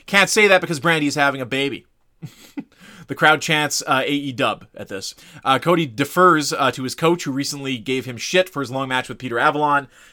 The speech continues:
Uh, the announcers, or Cody, actually says, uh, "J R did that as well."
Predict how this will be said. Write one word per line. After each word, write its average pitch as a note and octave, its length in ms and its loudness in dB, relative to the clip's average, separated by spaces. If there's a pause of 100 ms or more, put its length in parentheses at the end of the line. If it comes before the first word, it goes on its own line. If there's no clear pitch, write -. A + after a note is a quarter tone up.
(140)
Uh, A2 380 -2
the A#2+ 100 -10
announcers, A#2+ 460 -8
or A#2 240 -6
Cody, C#3+ 400 0
actually A#2+ 320 -8
says, A#2+ 340 -4
uh, C3 120 -2
"J D#3 160 -2
R D#3 100 2
did D#3+ 140 -4
that D#3 160 2
as D3 80 -4
well." - 200 -2